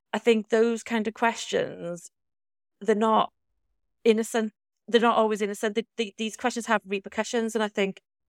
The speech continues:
if I was, like, a medical student or a junior doctor reading that and seeing kind of people agree with them, I'd, I would feel a bit, like,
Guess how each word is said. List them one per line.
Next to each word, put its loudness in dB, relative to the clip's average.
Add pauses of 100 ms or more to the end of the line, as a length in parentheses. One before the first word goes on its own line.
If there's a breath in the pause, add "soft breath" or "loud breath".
(160)
if -8
I 6
was, 0
like, 0
a -2
medical -2
student 0
or 0
a -2
junior -4
doctor -4
reading -2
that -2
and -4
seeing -4
kind -2
of -8
people -4
agree -4
with -6
them, 0 (440)
I'd, 0 (100)
I 2
would -6
feel 0
a -2
bit, 2
like, 2